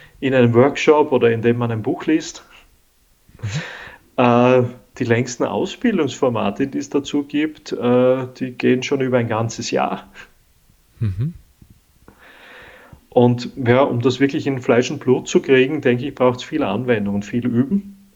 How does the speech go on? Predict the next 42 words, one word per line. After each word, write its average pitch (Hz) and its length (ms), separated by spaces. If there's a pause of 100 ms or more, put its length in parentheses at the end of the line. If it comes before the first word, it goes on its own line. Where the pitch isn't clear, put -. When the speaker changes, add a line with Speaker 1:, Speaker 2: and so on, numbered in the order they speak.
(720)
Speaker 1:
Weil 135 80
das, 123 180
das - 260
Spannende 165 460
an 147 60
Effectuation 143 680
ist 135 100
ja, 135 200
ist 127 500
ja 139 160
eigentlich, 135 380
dass 127 180
es - 220
keine 127 420
Methode 127 640
ist, 135 280
die 135 200
irgendjemand 127 560
mal 127 180
erfunden 151 540
hat, 127 180
indem 123 220
er 123 80
sich 120 160
hingesetzt 160 680
hat 135 280
und 123 180
gesagt 120 320
hat, 120 100
"Okay, 123 180
ich 123 160
erfinde 160 400
jetzt 139 140
eine 120 140
Methode, 120 420
um 120 100
Neues 113 280
in 117 80
die 104 80
Welt 101 220
zu 139 100
bringen", 120 320